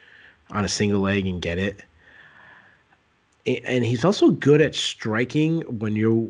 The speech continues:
when you wanna wrestle, and then when you stop thinking about his striking, he,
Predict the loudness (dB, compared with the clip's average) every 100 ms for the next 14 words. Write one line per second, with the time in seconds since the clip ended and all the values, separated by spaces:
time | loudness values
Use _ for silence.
0 | -4 -4 0 2 2 2 0 -2 2 0
1 | 0 -2 0 0 0 -2 -2 -4 -2 -4
2 | -2 -2 -2 -2 -4 -6 -10 -18 _ _
3 | -6 -4 0 0 0 -2 -6 -8